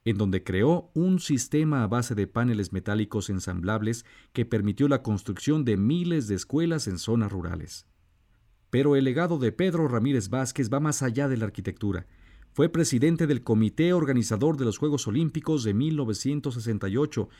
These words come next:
y a él le debemos el recuerdo de Enriqueta Basilio encendiendo la llama olímpica, la primera vez en la historia de los Juegos Olímpicos que una mujer lo hizo. También expandió los Juegos más allá del deporte,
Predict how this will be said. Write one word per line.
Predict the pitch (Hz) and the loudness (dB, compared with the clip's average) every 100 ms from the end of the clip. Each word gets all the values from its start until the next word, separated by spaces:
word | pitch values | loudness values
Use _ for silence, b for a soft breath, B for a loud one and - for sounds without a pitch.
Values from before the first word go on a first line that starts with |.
| B B - | B B -2
y | 135 | 2
a | 143 | 2
él | 180 | 2
le | 160 | 2
debemos | 147 156 160 147 | 2 2 0 0
el | 127 | 0
recuerdo | 113 135 143 143 | 0 0 0 0
de | 120 | 2
Enriqueta | 104 98 98 175 170 113 | 0 0 -2 -2 -2 -2
Basilio | 101 - 170 170 175 - | -2 -2 0 2 0 0
encendiendo | 127 104 107 98 98 156 151 | 0 0 0 0 4 4 4
la | 135 | 0
llama | 95 120 110 | 0 0 0
olímpica, | 98 98 95 - - B B B | 0 -2 -4 -8 -10 B B B
la | 127 127 | -2 2
primera | 151 170 185 | 4 4 4
vez | 160 165 156 | 2 2 2
en | |
la | 127 | 0
historia | 107 139 147 | 0 2 2
de | 117 | 2
los | 104 | -2
Juegos | - 123 113 | -2 -2 -2
Olímpicos | 107 131 123 127 127 - | 0 0 0 -2 -2 0
que | - | 0
una | 147 156 | 2 2
mujer | 127 101 107 101 | 0 0 -2 -2
lo | 90 | -4
hizo. | 87 - 87 - _ _ _ _ _ _ | -6 -10 -14 -16 _ _ _ _ _ _
También | - 135 151 208 | 2 4 4 4
expandió | 190 - 139 127 160 | 2 2 2 4 4
los | 143 | 2
Juegos | 156 151 135 | 2 2 2
más | 127 147 135 | 0 0 0
allá | 120 | 0
del | 123 107 | 0 0
deporte, | 95 101 95 - 82 | -2 -2 -4 -4 -10